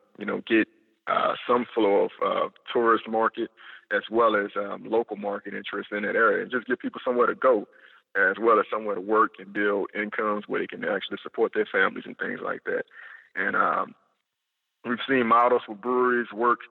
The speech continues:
all over the U S. I've been all over the, the nation, um, seeing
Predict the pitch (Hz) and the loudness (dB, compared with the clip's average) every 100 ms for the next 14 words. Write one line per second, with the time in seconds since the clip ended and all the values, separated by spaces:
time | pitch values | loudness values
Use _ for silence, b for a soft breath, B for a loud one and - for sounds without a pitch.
0 | b b b b - 113 113 120 113 101 | b b b b -4 2 4 2 0 -2
1 | 110 113 117 120 - 107 110 110 110 110 | -2 2 2 2 -2 -6 -4 -2 0 0
2 | 104 104 _ _ 107 110 113 - 107 104 | -2 -6 _ _ -6 -2 -2 -2 -8 -10
3 | - - - 98 - - _ _ - - | -12 -6 -2 0 -2 -6 _ _ -12 -4
4 | 120 | -2